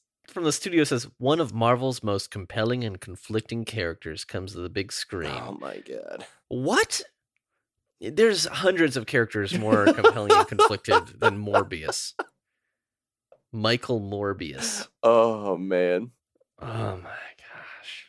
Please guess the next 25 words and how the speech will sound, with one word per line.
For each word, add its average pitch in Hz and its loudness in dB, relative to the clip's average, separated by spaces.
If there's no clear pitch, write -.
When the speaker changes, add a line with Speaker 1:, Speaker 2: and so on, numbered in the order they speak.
Speaker 2:
Unreal. 90 2
Were 185 8
you 196 4
Speaker 1:
Morbius, 269 2
the 110 -6
living 95 -4
vampire. 85 -8
Speaker 2:
were 180 8
you 240 6
surprised 151 2
by 208 6
the 208 2
Vulture 214 2
inclusion? 233 -2
Or 135 8
were 135 4
you 127 0
like, 110 4
"Yeah, 190 6
that, 175 4
I, 127 2
uh, 82 0
that 117 4
makes 107 0
sense"? - -4